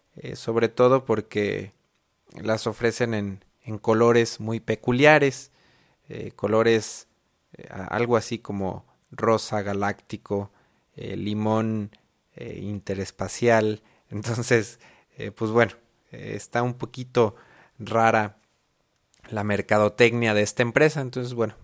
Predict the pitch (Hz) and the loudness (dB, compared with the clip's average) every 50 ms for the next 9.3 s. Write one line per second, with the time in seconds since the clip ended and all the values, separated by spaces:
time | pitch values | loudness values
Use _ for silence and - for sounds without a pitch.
0 | _ _ _ _ - 110 107 - _ - - - - - - _ _ _ _ - | _ _ _ _ -14 -14 -14 -14 _ -16 -16 -16 -16 -18 -20 _ _ _ _ -8
1 | 107 110 113 113 113 104 - - - - - - - - - - - _ _ _ | -6 -4 -2 -2 -2 -2 -2 -8 -18 -20 -20 -20 -20 -20 -20 -20 -20 _ _ _
2 | _ _ - 139 139 139 131 131 160 156 175 160 151 - 165 160 160 156 156 165 | _ _ 2 6 6 6 6 6 2 4 4 2 4 2 2 4 4 4 4 4
3 | 170 175 175 165 151 139 139 143 147 147 135 - _ _ _ _ _ - - - | 4 2 0 -2 -6 -6 -6 -6 -6 -8 -10 -14 _ _ _ _ _ -16 -4 -2
4 | 139 135 135 131 135 131 123 120 117 117 - 135 131 127 123 - 156 143 131 123 | 0 0 4 6 6 6 6 6 4 2 0 -4 -4 -4 0 0 0 0 0 -4
5 | - - 180 - _ _ _ _ _ _ _ _ _ _ 123 123 127 123 - - | -8 -10 -12 -12 _ _ _ _ _ _ _ _ _ _ -10 -10 -10 -8 -2 0
6 | 160 156 156 - - - _ _ _ _ _ _ _ _ _ _ _ _ _ _ | 0 0 -2 -6 -14 -18 _ _ _ _ _ _ _ _ _ _ _ _ _ _
7 | _ _ 180 151 131 - - 151 156 175 175 170 - - 165 156 - - 170 170 | _ _ _ -12 -12 -8 -6 -4 2 4 4 4 4 -2 -4 -2 4 4 6 6
8 | 165 165 156 151 139 139 135 - - 127 123 - 143 135 139 135 131 123 - 131 | 6 6 4 4 4 2 0 -2 -4 -6 -4 -2 -2 -2 0 -2 -4 -2 -2 0
9 | 117 117 110 107 104 104 | 0 0 0 0 -2 -4